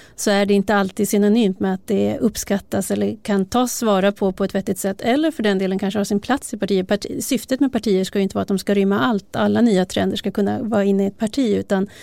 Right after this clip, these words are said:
det, det, det där är ju en ständig pågående diskussion. Partierna har tappat en massa medlemmar. Det behöver inte vara dåligt, men det som är uppenbart är att rekryteringsbasen blir mindre om man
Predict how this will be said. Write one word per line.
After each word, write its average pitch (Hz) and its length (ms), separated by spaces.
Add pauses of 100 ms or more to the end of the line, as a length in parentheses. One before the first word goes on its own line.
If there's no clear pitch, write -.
(360)
det, 214 280
det, 214 600 (560)
det 240 80
där 226 220
är 240 40
ju 220 100
en 208 80
ständig 208 520
pågående 196 320
diskussion. 202 360
Partierna 226 340
har 214 40
tappat 208 320
en 202 60
massa 196 200
medlemmar. 208 580 (220)
Det 233 220
behöver 233 400
inte 277 200
vara 208 80
dåligt, 208 400
men 208 200
det 196 140
som 208 160
är 208 40
uppenbart 214 520
är 196 80
att 185 140
rekryteringsbasen 202 680
blir 202 100
mindre 233 540
om 202 180
man 202 340